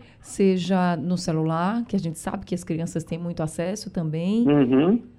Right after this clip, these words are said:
Speaker 1: E elas também ficam impressionadas. Então, se a gente, que é adulto, que tem uma certa maturidade, a gente fica impressionado, imagina uma criança. Então, eu queria que você falasse um pouco sobre os efeitos nas crianças.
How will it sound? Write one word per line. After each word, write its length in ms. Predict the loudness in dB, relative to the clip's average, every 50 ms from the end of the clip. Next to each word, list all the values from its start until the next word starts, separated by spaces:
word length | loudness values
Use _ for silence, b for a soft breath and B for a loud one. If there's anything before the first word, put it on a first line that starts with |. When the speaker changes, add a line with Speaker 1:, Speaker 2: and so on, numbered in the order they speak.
| _ -20 -20 _ _ _ -6 -2
Speaker 1:
E 120 | 0 0
elas 360 | 0 0 0 -2 -2 -4 -4
também 320 | 0 2 4 4 4 2 0
ficam 320 | 0 -2 -4 -2 0 -2
impressionadas. 880 | -2 -2 -2 -2 -4 -2 -2 -2 0 0 0 -2 -4 -8 -10 -10 -8 -10
Então, 260 | -8 -2 0 0 0
se 260 | 0 -4 -6 -4 -4
a 120 | -2 -2 -2
gente, 520 | -2 0 2 4 4 2 2 -2 -8 -12
que 260 | -18 -12 -6 -4 -2 -2
é 40 |
adulto, 680 | -2 -2 -2 -2 -2 -2 -2 -2 -2 -2 -4 -6 -8 -12
que 320 | -6 -4 -4 -2 -2 -4 b b b b b b b b b b b _ _ _ -18 -2 4
tem 160 | 4 6 6
uma 300 | 4 2 -2 -4 -6 -8 -14 _ -18
certa 400 | -14 -4 0 0 0 2 0 0
maturidade, 680 | 0 0 0 -2 -2 -2 -2 0 0 0 0 0 0 -2
a 40 | -2
gente 180 | -2 -2 -4
fica 180 | -4 -6 -4 -4
impressionado, 640 | -4 -2 -4 -4 -2 -2 -2 0 0 -2 -2 0
imagina 320 | 0 0 0 2 2 2 2
uma 140 | 2 0
criança. 440 | 0 0 0 2 2 2 2 0 0
Então, 140 | -2 -2 -2
eu 80 | 0 0
queria 160 | -2 -2 -4
que 60 | -2
você 100 | -4 -4
falasse 340 | -2 0 -2 -2 -2 -2 -4
um 60 | -4
pouco 320 | -2 -4 -4 -4 -6 -12
sobre 540 | -14 -14 -6 -2 0 0 0 0 -2 -4 -6 b b b b b b b b -6
os 120 | -2 2
efeitos 480 | 2 2 2 2 -2 -4 -4 -4 -4 0
nas 200 | 0 0 0 0
crianças. 680 | -2 -4 -2 0 2 2 2 0 0 -2 -4 -8 -10